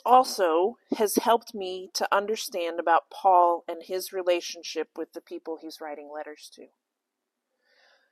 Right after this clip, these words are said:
The first time I told you I had memorized Philippians and was, was actually learning how to teach a Bible study by, by studying the book of Philippians while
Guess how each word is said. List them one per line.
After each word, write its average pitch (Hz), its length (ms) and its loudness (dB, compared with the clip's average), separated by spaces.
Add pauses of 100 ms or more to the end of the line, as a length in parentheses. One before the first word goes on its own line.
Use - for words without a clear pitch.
(200)
The 185 60 -8 (100)
first 247 340 4
time 202 500 0
I 214 140 -2
told 208 320 -2
you 208 80 2
I 185 180 4
had 180 120 -8 (120)
memorized 208 840 -2
Philippians 185 720 -4
and 202 140 0
was, 190 360 -2 (340)
was 190 280 0
actually 196 460 -2 (580)
learning 214 680 0
how 214 360 0
to 190 180 -12
teach - 340 -12
a - 80 -2
Bible 190 360 6
study 165 460 -6
by, 165 360 0 (840)
by 180 160 6
studying 196 800 2
the 170 80 -4
book 190 240 0
of 175 80 -6
Philippians 165 880 -6 (420)
while 185 560 2